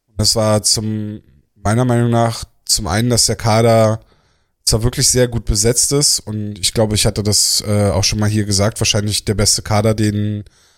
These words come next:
Stefan Richer zusammengestellt hat in seiner Zeit bei den Eisbären.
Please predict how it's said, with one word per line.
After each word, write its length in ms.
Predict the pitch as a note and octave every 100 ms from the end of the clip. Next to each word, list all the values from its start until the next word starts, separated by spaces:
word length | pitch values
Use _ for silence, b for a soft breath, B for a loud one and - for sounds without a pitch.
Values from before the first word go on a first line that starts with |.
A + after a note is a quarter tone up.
| b _
Stefan 340 | - A2+ G#2 G#2+
Richer 460 | G#2+ G#2+ G#2+ G#2+
zusammengestellt 720 | - A2 G2+ C3 C#3+ D3+ C#3+
hat 140 | D3 C#3
in 100 | C3
seiner 260 | C3 C3
Zeit 300 | - C3 C3
bei 100 | B2+
den 160 | B2 A#2+
Eisbären. 520 | A#2 - C3+ C3